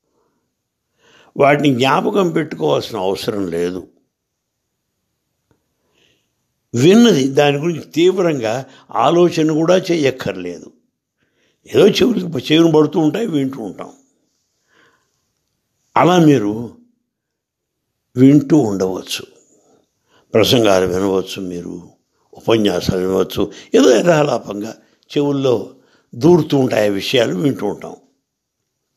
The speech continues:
అది కాదు నేను చెప్పేది, అది వినటం కాదు. ఎంతో శ్రద్ధతో ఏకమనస్కులై,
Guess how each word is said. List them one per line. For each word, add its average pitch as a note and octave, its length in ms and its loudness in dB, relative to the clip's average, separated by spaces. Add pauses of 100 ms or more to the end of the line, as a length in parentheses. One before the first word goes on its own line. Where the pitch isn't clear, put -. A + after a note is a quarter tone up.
(880)
అది B2 180 2
కాదు E2 280 -6
నేను E2+ 160 -10
చెప్పేది, - 600 -14 (1400)
అది D3 160 4
వినటం D3+ 500 0
కాదు. - 300 -18 (1500)
ఎంతో F3 440 4
శ్రద్ధతో B2+ 920 -4 (1200)
ఏకమనస్కులై, F3+ 1500 -2